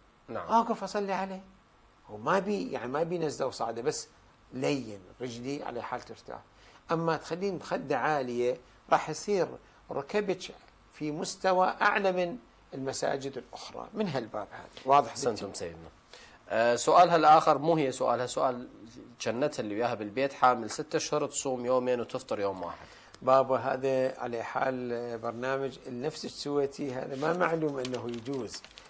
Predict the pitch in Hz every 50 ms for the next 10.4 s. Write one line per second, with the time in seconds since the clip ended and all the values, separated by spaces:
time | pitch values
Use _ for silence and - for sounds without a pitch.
0 | - - - 127 123 135 151 147 - 156 - - 135 - - 156 - - - 165
1 | 151 135 - - - - - - - - - - - - - - - - 123 123
2 | 120 117 120 110 - - 135 143 143 139 131 123 135 151 156 147 139 123 110 101
3 | - - - - - - - - 117 120 123 127 123 120 120 131 135 120 131 127
4 | 120 117 117 120 113 104 127 131 123 117 117 120 117 113 - - 120 110 - -
5 | - 120 120 123 127 143 165 - - - - - - - - - - - 120 -
6 | - 123 120 117 117 117 117 113 117 120 120 117 117 - - - 113 120 127 127
7 | 120 110 104 95 - - - - - - - _ _ - 107 113 107 101 92 92
8 | 87 87 - - - - - - - - - - _ _ - 110 110 117 123 -
9 | - 120 - - - 110 101 - 110 110 135 139 - - - 110 101 104 131 147
10 | - - - 175 196 185 143 101